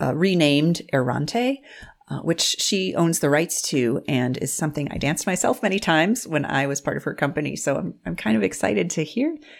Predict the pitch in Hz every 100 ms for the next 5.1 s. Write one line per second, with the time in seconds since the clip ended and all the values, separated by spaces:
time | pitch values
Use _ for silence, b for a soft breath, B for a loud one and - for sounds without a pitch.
0 | B B - 131 135 - - - _ _
1 | - - 147 151 151 170 170 170 160 170
2 | 165 151 - 143 - 185 175 - - 139
3 | - - 127 127 123 - 143 147 139 -
4 | 147 - - - - - - - - -